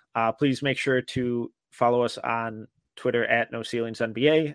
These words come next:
and on YouTube at No Ceilings T V as well. All of our stuff is a hundred percent free. There's no excuse not to subscribe.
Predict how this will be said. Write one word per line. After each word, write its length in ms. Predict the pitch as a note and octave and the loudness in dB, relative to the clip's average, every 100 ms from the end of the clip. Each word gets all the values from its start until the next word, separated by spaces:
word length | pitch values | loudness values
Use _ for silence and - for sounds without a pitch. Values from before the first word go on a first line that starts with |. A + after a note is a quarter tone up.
| - | -8
and 260 | A#2 A2+ | -8 -4
on 160 | A2 A2 | -2 -2
YouTube 420 | B2 B2 B2 A#2 - | -6 -4 -4 -4 0
at 240 | A#2 A2 | 0 0
No 180 | A2+ A2 | -2 -8
Ceilings 520 | - A2+ A2+ A2 - | -6 -8 -8 -10 -14
T 220 | - A2+ A2 | -12 -8 -4
V 260 | A2+ A2+ - | -2 -2 -4
as 220 | G#2+ G#2 | -8 -8
well. 500 | A#2+ B2 C#3 C3 C3 - - - - _ _ _ - | -6 6 8 8 2 -4 -20 -20 -20 _ _ _ 8
All 160 | C#3 D3+ | 10 10
of 100 | C#3+ | 8
our 120 | C#3 | 4
stuff 300 | - C#3 B2+ | 6 6 6
is 200 | B2 - - | -2 -6 -2
a 60 | A2+ | 0
hundred 280 | - C3 B2 | 0 -2 -2
percent 300 | B2 B2 A#2+ | -2 -4 -4
free. 360 | A#2+ A#2 A2 _ | -2 -2 -2 _
There's 220 | A#2 A2 | -4 -4
no 140 | B2+ B2 | -2 -4
excuse 460 | - - A#2 A2 A#2+ | -4 -6 -4 -4 -4
not 180 | A#2 | -4
to 100 | - | -4
subscribe. 680 | A2 A2 - G#2+ G#2 G#2 | -8 -8 -6 -4 -2 -2